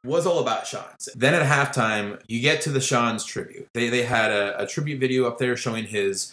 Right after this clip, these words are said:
kind of, you know, career highlights, the, the montage from, from back in the day. Sean saying "Rip City" for the first time. Uh, they had a, a lot of, you know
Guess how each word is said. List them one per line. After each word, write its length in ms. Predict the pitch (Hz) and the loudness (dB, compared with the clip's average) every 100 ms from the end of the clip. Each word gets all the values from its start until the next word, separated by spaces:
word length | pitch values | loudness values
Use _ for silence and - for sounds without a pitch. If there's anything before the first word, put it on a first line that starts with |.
| - | -6
kind 180 | 180 127 | -2 -2
of, 80 | 107 | -2
you 80 | |
know, 40 | 95 | -6
career 380 | - 135 123 110 | 0 2 4 2
highlights, 480 | 123 127 127 123 | 0 0 0 0
the, 160 | - 104 | -2 -4
the 100 | 107 | -4
montage 600 | 110 113 113 120 113 107 | -2 0 -2 -2 -2 0
from, 300 | - 98 92 - - - | -2 -6 -8 -14 -14 -10
from 140 | 101 | -4
back 240 | 104 113 135 | -2 -2 -2
in 80 | |
the 80 | 110 | -4
day. 480 | 98 101 107 107 113 | -2 -2 0 0 -2
Sean 320 | - 120 110 | 0 0 0
saying 420 | - 110 107 104 - _ _ _ - | -2 -2 -2 -6 -10 _ _ _ 0
"Rip 160 | 127 127 | 0 2
City" 280 | 139 131 | 2 2
for 140 | 131 135 | 2 0
the 80 | 131 | 0
first 320 | 135 120 - | 2 0 0
time. 380 | 127 120 120 123 | -2 0 -2 -2
Uh, 320 | 107 104 101 - - - | 0 2 0 -4 -18 -10
they 80 | 113 | -6
had 220 | 110 113 | 0 2
a, 40 | 113 | 2
a 200 | 113 113 | 0 0
lot 160 | 120 | 0
of, 240 | 120 - 110 | 0 -4 -10
you 100 | 107 | -12
know 140 | 110 | -12